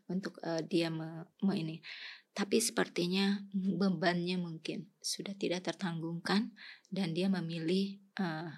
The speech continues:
bunuh diri. Ini, eh, bagi kami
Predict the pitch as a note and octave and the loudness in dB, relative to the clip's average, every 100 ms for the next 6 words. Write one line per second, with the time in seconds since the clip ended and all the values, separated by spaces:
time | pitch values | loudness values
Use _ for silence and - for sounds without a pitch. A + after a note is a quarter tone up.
0 | - E3+ E3+ E3 E3 D#3+ E3+ F#3+ _ - | -14 -8 -6 -6 -8 -10 -14 -14 _ -18
1 | - - - - - - - - _ _ | -14 -14 -12 -12 -12 -14 -16 -20 _ _
2 | _ _ G#3 G#3 G#3+ B3+ C#4 C#4 - - | _ _ 8 10 8 8 8 4 -2 -16
3 | _ _ G3+ G3+ G3 F#3 F#3 F#3+ - - | _ _ 10 12 10 8 6 0 -6 -10
4 | - _ F3+ F#3 F3+ - - F3 F3+ B3 | -18 _ 6 6 4 -4 0 2 4 2
5 | - | 0